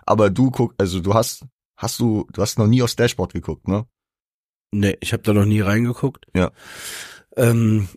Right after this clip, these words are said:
Speaker 2: irgendwie freut's mich voll, wenn mir Leute Rückmeldungen im Umfeld einfach geben
Speaker 1: Mhm.
Speaker 2: oder irgendeine was sagen oder eine Frage stellen, wo du dann merkst, ey, die haben zumindest mal reingehört oder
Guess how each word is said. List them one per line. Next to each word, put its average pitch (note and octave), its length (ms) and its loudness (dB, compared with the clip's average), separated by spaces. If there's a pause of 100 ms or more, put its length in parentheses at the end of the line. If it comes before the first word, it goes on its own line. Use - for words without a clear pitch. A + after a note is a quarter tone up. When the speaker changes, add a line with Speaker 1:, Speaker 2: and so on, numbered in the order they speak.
Speaker 2:
irgendwie C#3 320 4
freut's A#2+ 460 2
mich A2 260 2
voll, A#2 380 4
wenn A2+ 140 2
mir G#2+ 100 2
Leute G#2+ 360 0
Rückmeldungen G#2+ 520 -2
im F#2+ 200 -6
Umfeld D#3+ 360 -2
einfach C3+ 300 -6
geben B2+ 380 0
Speaker 1:
Mhm. - 80 -2
Speaker 2:
oder G#2 300 0
irgendeine A2+ 360 2
was G2+ 180 -2
sagen C3+ 380 -2
oder A2 140 2
eine G#2+ 140 2
Frage B2+ 520 -2
stellen, A2 380 0
wo G#2+ 80 -2
du G2+ 80 -4
dann G2+ 180 2
merkst, G2+ 220 -2
ey, B2+ 260 -4
die A2+ 120 0
haben G2+ 140 2
zumindest G2 340 -4
mal G#2 120 0
reingehört A2+ 580 2
oder G2+ 200 0